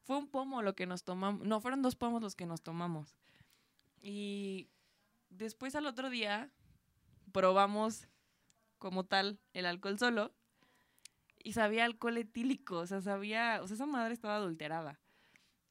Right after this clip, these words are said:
Entonces, yo me quedé pensando y dije, "Güey, pues por eso".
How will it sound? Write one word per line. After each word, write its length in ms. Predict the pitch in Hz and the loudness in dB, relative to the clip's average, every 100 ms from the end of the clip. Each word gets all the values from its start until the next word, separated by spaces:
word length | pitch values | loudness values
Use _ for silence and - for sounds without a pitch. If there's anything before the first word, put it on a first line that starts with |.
| - | -14
Entonces, 720 | 196 190 196 196 202 208 214 - | -12 -10 -10 -10 -10 -10 -12 -14
yo 200 | 190 208 196 - | -14 -14 -14 -10
me 200 | 196 185 | -10 -6
quedé 180 | 180 | -8
pensando 360 | 185 208 196 196 | -6 -6 -6 -6
y 40 | |
dije, 140 | 196 196 | -6 -6
"Güey, 140 | 202 | -8
pues 120 | 202 185 | -6 -8
por 200 | 175 175 | -6 -4
eso". 220 | 180 156 | -6 -10